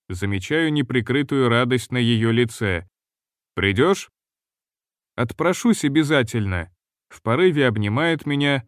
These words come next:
потом испуганно отстраняется и, видя, что я не ругаюсь, говорит: "До завтра". Иду к остановке.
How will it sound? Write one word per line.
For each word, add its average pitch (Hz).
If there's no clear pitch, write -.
потом 143
испуганно 139
отстраняется 120
и, 143
видя, 151
что -
я 127
не 120
ругаюсь, 120
говорит: 113
"До 151
завтра". 113
Иду 95
к 165
остановке. 117